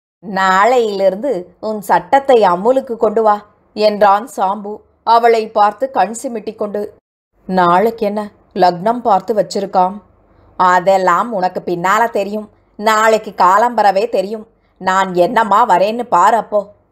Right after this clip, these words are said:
"அழகுதான்" என்று வேம்பு மோவாய் கட்டையை தோளில் இடித்து காட்டிவிட்டு உள்ளே போனாள். சாம்பு மறுபடி அந்த கடிதத்தை எடுத்து படித்தான். "மிஸ்டர் சாம்பு அவர்களுக்கு கீழ்க்கண்ட அன்பர்கள் நமஸ்காரம் செய்து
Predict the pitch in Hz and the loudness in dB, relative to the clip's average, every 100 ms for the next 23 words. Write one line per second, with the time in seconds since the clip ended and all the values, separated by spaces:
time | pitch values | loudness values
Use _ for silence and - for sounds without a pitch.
0 | _ _ _ _ - 185 175 190 202 233 | _ _ _ _ -8 -2 2 2 2 -2
1 | 214 208 _ _ _ 214 226 226 196 196 | -4 -8 _ _ _ 0 2 2 2 0
2 | 214 226 220 262 185 208 254 247 233 196 | -2 -2 -2 -2 0 2 2 2 0 -4
3 | 202 196 190 185 196 208 226 208 185 190 | -4 -6 -8 -6 -6 -4 -4 -4 -8 -6
4 | 226 220 185 196 180 175 175 160 165 _ | -4 2 0 0 -8 -2 -2 -2 -8 _
5 | 202 226 277 285 214 202 202 202 - _ | -4 2 2 2 -2 0 -2 -4 -12 _
6 | _ _ - 240 247 269 254 277 240 196 | _ _ 0 2 2 0 -8 -8 -4 -4
7 | 214 220 269 233 202 196 185 214 247 247 | -2 -6 -6 -6 -6 -4 -4 -2 -4 -2
8 | 196 190 190 240 233 196 196 202 202 - | -2 -2 -2 -2 0 0 2 0 0 -14
9 | _ _ _ _ _ 202 190 - 196 190 | _ _ _ _ _ -4 -4 2 2 4
10 | 190 190 233 240 196 190 180 185 185 240 | 2 2 0 2 2 2 -2 -4 -2 -4
11 | 240 165 _ _ - 240 285 277 269 226 | -4 -6 _ _ -4 -2 -2 0 0 4
12 | 196 190 208 233 208 240 190 196 208 254 | 2 2 -2 0 0 -2 -4 -6 -4 0
13 | 226 196 190 185 180 | 0 -2 -6 -6 -2